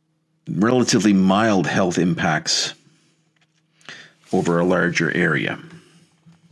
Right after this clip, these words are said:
What are the risks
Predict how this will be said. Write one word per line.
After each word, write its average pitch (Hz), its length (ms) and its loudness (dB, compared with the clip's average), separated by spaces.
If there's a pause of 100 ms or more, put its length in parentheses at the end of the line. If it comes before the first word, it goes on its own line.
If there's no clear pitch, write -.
(1800)
What 175 300 0
are 135 220 2
the 92 100 2
risks - 680 0